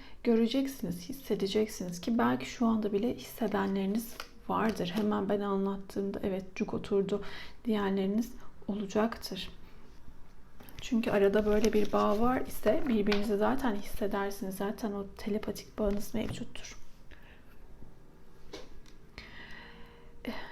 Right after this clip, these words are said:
diyor ki, "Evren ruhlarımızın bir arada olması için savaşıyor. Fark ettiğin işaretler tesadüf değil."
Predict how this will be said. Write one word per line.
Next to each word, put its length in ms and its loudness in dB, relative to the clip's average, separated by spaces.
diyor 260 2
ki, 220 2
"Evren 420 6
ruhlarımızın 720 4
bir 100 0
arada 320 6
olması 500 6
için 300 0
savaşıyor. 800 -2
Fark 540 0
ettiğin 520 2
işaretler 880 -2
tesadüf 760 -2
değil." 280 2